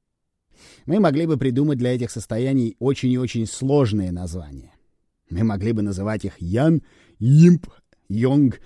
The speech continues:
Ял. И тогда вы могли бы ходить повсюду и демонстрировать свою эрудицию.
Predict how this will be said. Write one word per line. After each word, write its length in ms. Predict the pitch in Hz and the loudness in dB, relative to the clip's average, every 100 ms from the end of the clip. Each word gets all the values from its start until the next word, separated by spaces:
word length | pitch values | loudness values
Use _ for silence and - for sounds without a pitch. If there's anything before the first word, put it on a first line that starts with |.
| _ | _
Ял. 580 | 76 92 117 117 101 - _ _ _ _ _ _ _ _ _ _ _ | -14 -8 -2 -2 -2 -8 _ _ _ _ _ _ _ _ _ _ _
И 100 | 101 | -14
тогда 340 | 131 107 87 120 | -8 -6 -4 -2
вы 80 | 123 | -2
могли 280 | 104 87 | -4 -4
бы 100 | 110 | -6
ходить 320 | 104 87 107 - | -6 -6 -6 -6
повсюду 420 | 107 - 101 95 | -8 -8 -8 -6
и 80 | 107 | -6
демонстрировать 880 | 104 107 104 - 92 110 107 104 | -6 -6 -6 -10 -8 -6 -4 -8
свою 380 | - 92 90 98 | -8 -8 -6 -6
эрудицию. 540 | 98 98 92 - - | -6 -6 -8 -12 -20